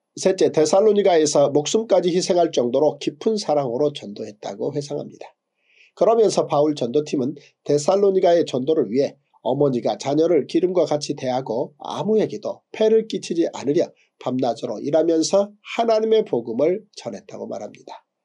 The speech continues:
또한 거룩하고 흠없이 행하며 아버지가 자녀에게 하듯 권면하고 위로하고 경계하여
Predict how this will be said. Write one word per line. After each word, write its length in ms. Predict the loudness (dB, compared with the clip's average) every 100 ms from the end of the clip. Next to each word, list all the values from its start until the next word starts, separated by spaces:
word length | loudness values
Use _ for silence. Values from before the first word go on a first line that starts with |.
| _ -20 -20 -2
또한 320 | 2 2 2
거룩하고 640 | 2 2 2 2 2 4 2
흠없이 480 | 2 2 2 0
행하며 540 | -2 0 2 4 2 0 _
아버지가 500 | 0 2 4 4 2
자녀에게 500 | 0 -2 0 2 0
하듯 380 | -4 -4 -4 -4 _ _ _
권면하고 600 | -4 0 2 2 0 -2 0
위로하고 580 | 2 4 4 2 -2
경계하여 800 | -2 -4 0 0 0 0 0 -2